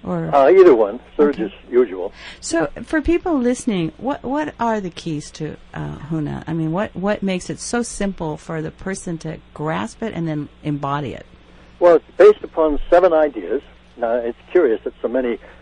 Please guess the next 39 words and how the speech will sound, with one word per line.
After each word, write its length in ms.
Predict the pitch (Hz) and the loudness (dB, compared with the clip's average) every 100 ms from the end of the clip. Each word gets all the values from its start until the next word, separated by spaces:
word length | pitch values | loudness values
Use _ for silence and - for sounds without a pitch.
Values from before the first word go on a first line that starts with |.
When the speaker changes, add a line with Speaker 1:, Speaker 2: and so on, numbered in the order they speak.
| - | -4
Speaker 2:
cultures 420 | 143 135 123 110 | 0 2 0 -6
and 140 | 107 - | -8 -6
people 240 | 120 113 | -6 -2
around 220 | 117 113 | -2 -2
the 80 | 104 | -4
world 260 | 120 120 101 | -4 -4 -2
use 180 | 117 104 | -4 -4
that 180 | 101 113 | -8 -2
number, 340 | 139 120 107 | 0 0 0
but 220 | - 202 | 0 0
this 140 | 208 220 | 0 -2
Speaker 1:
Mm-hmm. 160 | 254 - - - | -8 -14 -20 -2
Speaker 2:
has 140 | 143 - | 0 0
special, 340 | - 143 - 139 | 4 2 2 -8
this 120 | 139 139 | -4 -2
number 240 | 147 120 | 0 0
has 120 | 101 | -2
special 340 | - 113 - 104 | -4 -6 -4 -10
meaning 320 | 104 104 98 | -12 -14 -16
in 100 | 98 | -18
Hawaiian. 400 | 98 95 85 82 - - | -12 -10 -10 -14 -18 -12
Speaker 1:
Okay. 260 | 165 160 202 - - | -10 -10 -12 -16 0
Speaker 2:
But, 180 | 139 135 - | 2 4 0
uh, 260 | 135 127 123 | 0 2 0
it's 80 | - | 2
based 220 | 196 - | 0 2
on 160 | 156 - | 0 0
seven 220 | 131 127 | -4 -2
ideas. 300 | 113 92 78 - | -4 -6 -12 2
First, 220 | 165 175 - | 4 4 0
that 100 | - | -6
the 80 | 135 | -2
world 260 | 127 131 | 2 4
is 140 | 135 117 | 2 0
what 180 | 123 - | -4 -4
you 100 | 120 | -6
think 220 | 107 87 | -6 -8
it 80 | |
is. 120 | - | -14